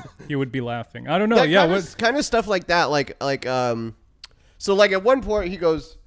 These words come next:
Speaker 1: "What is that?" Like, I'm, like, talking to him just about taxes, and he's like, "What is that?" I'm like, "Oh, I don't know what you mean." Then he gets up out of his chair, goes over around the desk, and starts
Speaker 2: Mm-hmm.
Speaker 1: touching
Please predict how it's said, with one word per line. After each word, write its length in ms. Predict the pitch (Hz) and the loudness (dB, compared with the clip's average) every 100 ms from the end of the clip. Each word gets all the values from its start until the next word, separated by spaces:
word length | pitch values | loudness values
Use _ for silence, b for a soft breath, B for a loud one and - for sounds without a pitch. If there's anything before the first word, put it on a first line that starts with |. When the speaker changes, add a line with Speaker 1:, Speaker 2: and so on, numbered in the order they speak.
| _ - | _ -10
Speaker 1:
"What 300 | 139 175 202 | -4 -2 -2
is 240 | 139 123 | -4 -4
that?" 200 | 156 139 | -4 -4
Like, 120 | 143 | -4
I'm, 180 | 139 127 | -6 -8
like, 180 | 123 117 | -10 -12
talking 320 | - 185 202 | -8 -8 -6
to 60 | 185 | -8
him 80 | 151 | -8
just 160 | 147 156 | -12 -14
about 220 | 147 120 | -12 -12
taxes, 460 | 156 139 135 139 131 | -10 -10 -10 -14 -10
and 80 | |
he's 100 | 131 | -6
like, 100 | 135 | -6
"What 280 | 120 143 196 | -4 -2 -2
is 180 | 160 127 | -2 -4
that?" 320 | 135 135 113 | -2 0 0
I'm 120 | 113 | -2
like, 240 | 110 104 - _ _ _ _ _ - | -4 -4 -8 _ _ _ _ _ -14
"Oh, 160 | 113 113 | -8 -6
I 100 | 110 | -6
don't 140 | 113 | -6
know 100 | 117 | -8
what 160 | 110 110 | -10 -12
you 60 | 113 | -10
mean." 280 | 117 117 117 | -8 -8 -10
Then 100 | 123 | -12
he 80 | |
gets 380 | 120 135 175 - | -12 -6 -6 -4
up 160 | 220 202 | -10 -6
out 140 | 165 165 | -4 -4
of 80 | |
his 100 | 147 - | -6 -10
chair, 300 | 160 135 110 | -6 -6 -6
goes 300 | 135 139 - | -6 -6 -4
over 400 | 143 175 180 170 | -4 -4 -2 -2
around 280 | 135 139 156 | 0 -2 -2
the 60 | 143 | -4
desk, 380 | 131 123 113 - | -6 -6 -8 -14
and 100 | 117 | -12
starts 300 | 151 131 127 | -6 -4 -4
Speaker 2:
Mm-hmm. 140 | 120 120 | -6 -8
Speaker 1:
touching 580 | - 170 - 165 156 | -12 -16 -8 -6 -6